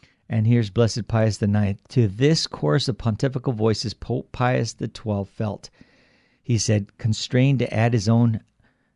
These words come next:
declaring Saint Alphonsus Maria de Liguori, the,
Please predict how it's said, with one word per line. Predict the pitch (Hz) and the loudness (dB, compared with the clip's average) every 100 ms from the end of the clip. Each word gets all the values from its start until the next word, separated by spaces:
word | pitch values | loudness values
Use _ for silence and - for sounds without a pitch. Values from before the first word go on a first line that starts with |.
| - | -8
declaring | 110 - - 123 127 | -6 -4 0 2 2
Saint | 117 120 120 | 2 2 2
Alphonsus | 127 120 113 120 110 | 2 2 0 0 -2
Maria | 117 113 113 117 | 0 2 2 2
de | 107 107 | 2 0
Liguori, | 113 113 104 98 101 101 - | 0 0 0 2 0 -2 -8
the, | 101 101 | -6 -6